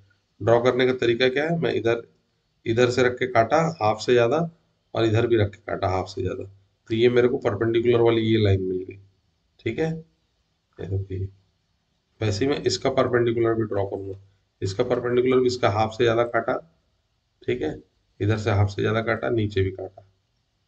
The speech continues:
तो ये मेरे को इसका perpendicular मिल गया, ठीक है। इसकी परपेंडिकुलर line मिल गई, तो ये यहाँ जाके match हो रही है, ठीक है। तो इसको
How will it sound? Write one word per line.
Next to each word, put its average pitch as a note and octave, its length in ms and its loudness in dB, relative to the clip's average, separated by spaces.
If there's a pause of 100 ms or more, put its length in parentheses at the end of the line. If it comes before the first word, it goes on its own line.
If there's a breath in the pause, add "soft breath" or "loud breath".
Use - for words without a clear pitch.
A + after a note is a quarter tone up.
(380)
तो A2 60 -4
ये A#2 220 2
मेरे A#2+ 180 0
को - 120 -2
इसका - 260 -4
perpendicular F#2+ 640 -2
मिल F2+ 200 -10
गया, G2 120 -12 (920)
ठीक B2+ 160 -4
है। - 160 -6 (680)
इसकी - 260 -6
परपेंडिकुलर A#2+ 580 2
line A#2 280 2
मिल A2+ 160 0
गई, D#3 260 -2 (1000)
तो B2+ 380 -4 (1900)
ये A#2+ 420 -6 (1000)
यहाँ G#2 240 2
जाके G2 280 -2
match F#2 320 -4
हो E2+ 80 -6
रही E2+ 140 -8
है, - 60 -12
ठीक - 280 -12
है। - 60 -10 (640)
तो - 80 -8
इसको - 640 -4